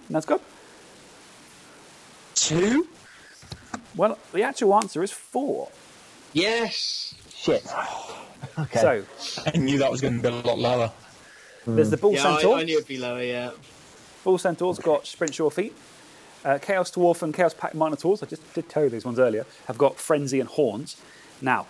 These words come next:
Speaker 1: there is one piece that starts with three doubles. Who can name it?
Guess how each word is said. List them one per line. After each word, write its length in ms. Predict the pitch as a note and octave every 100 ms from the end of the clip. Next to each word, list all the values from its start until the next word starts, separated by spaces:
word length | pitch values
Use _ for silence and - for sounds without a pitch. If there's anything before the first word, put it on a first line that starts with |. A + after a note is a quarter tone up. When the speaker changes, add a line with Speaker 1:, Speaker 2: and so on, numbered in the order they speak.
| - - -
Speaker 1:
there 160 | D3
is 100 | C#3
one 320 | C3 F3 A3
piece 320 | G3+ F3+ C3 -
that 160 | C3
starts 340 | - D#3+ C3+ -
with 120 | C#3
three 340 | - E3+ E3+
doubles. 500 | D#3 C#3+ A#2 G2 - - - -
Who 100 | D3
can 140 | C#3+
name 200 | C3+ A#2
it? 120 | A2